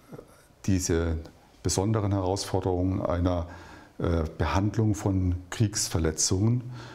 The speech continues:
schon seit vielen, vielen Jahren täglich haben und täglich meistern. Insofern kann man, glaube ich, mit Fug und Recht, äh, sagen,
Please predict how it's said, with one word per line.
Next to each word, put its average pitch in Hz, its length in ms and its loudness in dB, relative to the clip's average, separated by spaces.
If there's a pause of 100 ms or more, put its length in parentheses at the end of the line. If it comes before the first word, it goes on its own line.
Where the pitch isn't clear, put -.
(120)
schon 92 280 0
seit 92 260 0
vielen, 110 320 2
vielen 98 360 4
Jahren 90 480 2 (120)
täglich 87 680 -2 (480)
haben 78 380 -2
und 95 140 -4
täglich 82 400 0
meistern. 82 420 -2
Insofern 98 540 0 (400)
kann 98 120 2
man, 98 120 2
glaube 95 240 0
ich, 90 180 -4
mit 113 160 0
Fug 117 160 2
und 101 80 4
Recht, 92 400 -2
äh, 90 180 0
sagen, 87 520 2